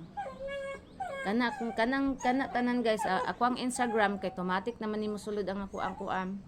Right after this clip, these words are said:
Ubang video, wala kay ko nag-, nagamit og Instagram, guys. Di, dire, dire ko nag-focus ako ang Facebook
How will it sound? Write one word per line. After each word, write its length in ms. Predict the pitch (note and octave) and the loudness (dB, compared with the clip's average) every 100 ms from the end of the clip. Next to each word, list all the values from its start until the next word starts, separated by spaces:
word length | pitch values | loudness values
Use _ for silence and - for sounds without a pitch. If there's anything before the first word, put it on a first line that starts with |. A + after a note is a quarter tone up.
| - A5 - - - - - - - - - - | -14 -14 -14 -18 -20 -20 -16 -16 -16 -18 -20 -10
Ubang 320 | - F#3+ G3+ | -2 0 2
video, 200 | G3 G3 | 2 4
wala 200 | F#3+ G#3+ | 4 4
kay 160 | C4 C4 | 2 0
ko 80 | C#4 | 2
nag-, 400 | B3 G3+ - E3+ | 2 0 -6 -2
nagamit 440 | F#3+ G3+ G3+ G#3+ F3+ | 2 4 4 2 0
og 80 | |
Instagram, 560 | F3 G3 G3 F#3+ F#3+ G3 | 0 0 0 4 2 2
guys. 680 | F#3+ G3 A3 A#3 - - - - - - - - - - - - C6+ A5+ F5+ D#5+ C5+ - - - G3+ | 4 6 4 0 -8 -14 -16 -16 -16 -16 -12 -10 -10 -14 -16 -12 -8 -8 -8 -8 -10 -12 -14 -4 2
Di, 80 | |
dire, 320 | F#3+ A#3 C4 G3 | 6 8 8 8
dire 180 | A3+ C4+ | 4 6
ko 100 | C4+ | 4
nag-focus 560 | B3+ B3 A3+ A3+ A3+ | 2 0 0 0 2
ako 160 | G#3 G#3+ | 0 0
ang 120 | G3+ G3+ | -2 -2
Facebook 340 | G3+ G3+ | -2 -2